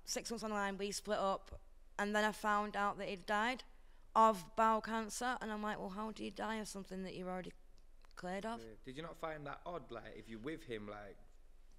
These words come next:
Speaker 2: I don't know, like, did you know his family? Was there, like, the funeral? Like, all these sort of different aspects
Speaker 1: And
Speaker 2: of it,
Speaker 1: that's what I
Speaker 2: like,
Speaker 1: mean, I, I was
Speaker 2: how was
Speaker 1: told,
Speaker 2: it
Speaker 1: I was told
Speaker 2: believable?
Speaker 1: there was a funeral. There's, um, a few people,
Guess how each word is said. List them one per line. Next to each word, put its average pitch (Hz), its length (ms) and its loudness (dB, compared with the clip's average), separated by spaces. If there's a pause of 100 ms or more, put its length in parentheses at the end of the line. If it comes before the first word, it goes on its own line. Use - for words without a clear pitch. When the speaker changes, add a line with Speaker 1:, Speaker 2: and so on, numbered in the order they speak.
(260)
Speaker 2:
I 110 40 -14
don't 92 140 -14
know, 95 180 -14
like, 87 180 -14 (480)
did 110 140 -14
you 110 60 -10
know 101 120 -10
his 110 100 -14
family? 123 440 -4
Was 110 200 -6
there, 92 120 -10
like, 78 180 -14 (200)
the - 80 -16
funeral? 113 680 -4
Like, 107 240 -4 (300)
all 131 160 0
these 127 440 -2
sort 117 260 0
of 110 160 -8 (120)
different 120 480 -4 (540)
aspects 185 340 2
Speaker 1:
And 302 80 4
Speaker 2:
of 311 40 4
it, 311 40 4
Speaker 1:
that's 302 120 2
what 302 80 2
I 311 80 0
Speaker 2:
like, 302 100 -2
Speaker 1:
mean, 285 100 -2
I, 285 160 6 (120)
I 294 100 6
was 285 280 2
Speaker 2:
how 311 180 8
was 320 100 2
Speaker 1:
told, - 20 -6
Speaker 2:
it - 80 0
Speaker 1:
I 302 60 4
was 285 180 2
told - 20 0
Speaker 2:
believable? 370 220 8
Speaker 1:
there 349 80 0
was 330 100 0
a 320 60 2
funeral. 226 580 0
There's, 220 240 -6
um, 214 460 -2 (640)
a 208 240 2
few 220 260 -4
people, 208 560 0